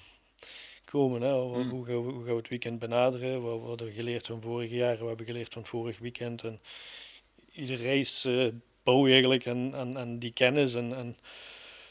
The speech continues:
Speaker 1: dan moet je testen doen. En, en, eh, en, en de eerste vrije training vooral is, eh, meer experimenteel soms. Eh,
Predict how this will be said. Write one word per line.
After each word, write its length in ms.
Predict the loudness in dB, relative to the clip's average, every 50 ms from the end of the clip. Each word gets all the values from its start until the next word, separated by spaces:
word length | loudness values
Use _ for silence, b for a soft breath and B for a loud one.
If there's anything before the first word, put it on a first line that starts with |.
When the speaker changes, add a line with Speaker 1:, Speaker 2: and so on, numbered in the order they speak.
| B B _ _ _ _ _ _ _ _ _ _ _ _ _ _ _ _ _ _ _
Speaker 1:
dan 180 | -8 -6 -4 -2
moet 120 | -2 0
je 220 | 0 0 0 -2 -2
testen 340 | -2 2 2 2 2 2 2
doen. 200 | 2 2 2 2 -2 -8 -12 -12
En, 240 | -10 -10 -10 -10 -10
en, 200 | -10 -10 -10 -10
eh, 320 | -10 -10 -10 -10 -10 -12
en, 220 | -12 -12 -12 -14 -14 -18 -20 -18 -14
en 80 | -10
de 60 | -4 0
eerste 300 | 0 0 0 0 -2 -4
vrije 260 | -2 0 0 0 0
training 400 | 0 0 0 0 2 0 0 0
vooral 380 | -2 2 2 4 4 4 2
is, 140 | 0 -2 -4
eh, 240 | -2 0 0 0 0 0 -4
meer 480 | -6 -8 -6 -6 -6 -8 -10 -12 -14 -16 -14
experimenteel 880 | -12 -8 -8 -6 0 2 2 2 2 -2 -4 -6 -6 -4 -2 0 0 0
soms. 420 | 0 -2 -2 -2 -2 -2 -4 -4 -4
Eh, 320 | -6 -8 -8 -8 -10 -10